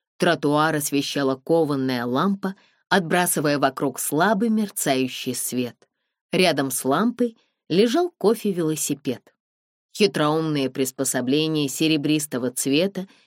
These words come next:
с деревянным ящиком сзади. Перед ним на мостовой валялась куча непонятных вещей, больше похожих на мусор. «Нужно надеть шлемы», — сказал Алан,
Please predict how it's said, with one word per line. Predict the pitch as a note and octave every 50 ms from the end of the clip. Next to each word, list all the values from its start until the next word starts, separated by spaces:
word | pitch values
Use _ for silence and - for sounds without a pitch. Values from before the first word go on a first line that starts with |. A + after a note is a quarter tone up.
| _ _ -
с | D#3 D3+
деревянным | D3+ F#3+ A3 B3+ C#4+ E4 F#4+ F#4+ F4 D#4 D4 B3+
ящиком | F#3+ C3+ B2+ D#3 E3 D#3+ - - - D3 D3 - C#3+ C#3 C#3 C3
сзади. | C3 - C3 B2 A#2+ - - - - _ _ _ _ _ _ _ _ -
Перед | F#3 F3 F3+ E3 D3 D3+
ним | E3 F#3+ G#3+ G#3+ F#3+
на | D#3+ C#3+
мостовой | C3+ C3 C3 - - C3 C3+ C3+ D3+ E3 E3+
валялась | D3+ D3+ D3 C#3+ C3+ C3+ C#3+ C#3+ - -
куча | - - F#3+ G3+ G3 - C#3+
непонятных | D3 D3 C3+ C#3 C3+ C#3+ C#3+ C#3+ C3+ C3+ - A#2+ A#2+ - -
вещей, | B2+ B2+ - - - C#3+ F3 G3+ G3 _ _ _ _ _ _ -
больше | D3+ D#3+ A3 A#3+ - - F3+
похожих | D3+ - C#3+ - - - D#3 C#3+ C3 C#3+ C3 - -
на | C#3 C3+
мусор. | C3 B2+ A#2+ - - - - - - _ _ _ _ _ _ _ _ _ _ _ _ _ _ _ _ _ _ _ _ _ -
«Нужно | - D3 F#3 A#3+ D#4 D#4+ C4+ C#4+ D#4+ D#4
надеть | - - D#4+ B3 D4 D#4+ D#4+ - -
шлемы», — | - - E3 D#3 E3 F#3+ A3+ B3 B3+ A#3+ A3+ E3+ B2+ - _ _ _ _ _ _ _ -
сказал | - - - - E3+ E3 D3 C#3+ D3 C#3 B2 - _ -
Алан, | D#3 E3+ G#3+ A#3+ B3 B3+ B3 B3+